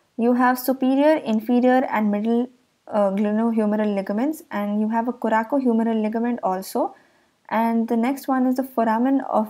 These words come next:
wheat brush, which is an area of weakness in the capsule.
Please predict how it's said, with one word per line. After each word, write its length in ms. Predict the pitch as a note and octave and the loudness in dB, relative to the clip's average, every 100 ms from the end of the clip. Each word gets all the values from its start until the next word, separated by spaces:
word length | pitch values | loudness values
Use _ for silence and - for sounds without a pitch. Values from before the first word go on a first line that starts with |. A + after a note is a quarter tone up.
| - | -6
wheat 400 | G#3 A3 A#3+ - | -4 0 0 0
brush, 360 | F3+ A3+ - _ _ _ _ _ - | -6 -6 -8 _ _ _ _ _ -16
which 420 | - A3 A#3 A#3 | -8 0 0 2
is 120 | B3 | 0
an 140 | B3 B3 A3+ | 0 -2 0
area 460 | A#3 C4 D4+ D#4 | 2 2 2 2
of 460 | - A3 A3+ A#3+ - _ _ _ - | 2 2 2 -4 -12 _ _ _ -2
weakness 560 | G#3 A3+ A#3+ B3+ B3+ - - | 0 2 2 2 0 -6 -6
in 240 | G#3 G3+ | -4 -2
the 240 | G#3 G3+ G3+ | 0 0 2
capsule. 460 | - - - - | 0 0 -8 -10